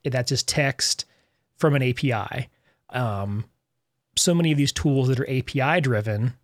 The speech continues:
are just returning a json payload or some other text payload that your tool then presents to you in a nice format. Um, so I guess in a certain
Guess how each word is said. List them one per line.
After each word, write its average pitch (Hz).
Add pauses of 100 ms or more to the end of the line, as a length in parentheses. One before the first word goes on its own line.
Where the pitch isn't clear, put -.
(360)
are 135
just 151
returning 127 (340)
a 160
json 120
payload 127 (220)
or 113
some 143
other 120
text -
payload 117
that 123
your 131
tool 127
then 117
presents 117
to -
you 117
in 117
a 117
nice 104
format. 117 (720)
Um, 110 (1600)
so -
I 151
guess 214
in 214
a 135
certain 156